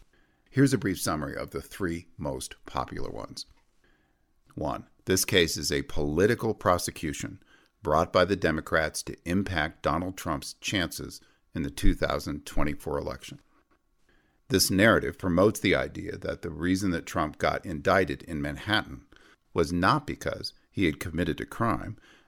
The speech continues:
and like any normal person would have been indicted for that crime,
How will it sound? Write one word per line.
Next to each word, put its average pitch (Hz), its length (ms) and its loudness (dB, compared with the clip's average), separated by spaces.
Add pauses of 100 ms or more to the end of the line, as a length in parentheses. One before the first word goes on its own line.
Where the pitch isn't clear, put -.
and 78 120 -2
like 71 240 0 (240)
any 87 200 2
normal 101 420 4
person 64 640 -6
would 78 100 -2
have 71 120 -6
been 67 120 -2
indicted 76 540 0
for - 120 -12
that - 200 -12
crime, - 300 -10